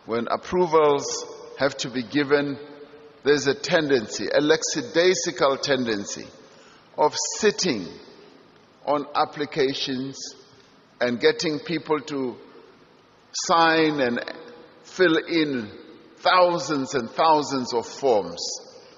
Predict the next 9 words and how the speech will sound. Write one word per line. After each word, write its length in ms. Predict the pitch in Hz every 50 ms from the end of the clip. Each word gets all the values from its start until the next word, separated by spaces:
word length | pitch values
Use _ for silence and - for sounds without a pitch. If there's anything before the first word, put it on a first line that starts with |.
| - _ _
Now, 240 | 117 123 120 104 - - - - -
that 420 | - 135 185 214 202 - - - - - - - - - - 120
really, 380 | 147 170 175 170 147 139 123 101 -
if 220 | - 180 165 -
we 160 | 160 160 147 139
really 460 | 131 143 165 190 208 220 220 202 190
want 520 | 165 143 147 151 156 147 131 107 - - - - - - - - - - - -
economic 600 | 156 156 - - 147 139 156 160 156 160 147 -
development, 840 | 135 131 110 131 131 131 127 - - 110 104 95 87 - - -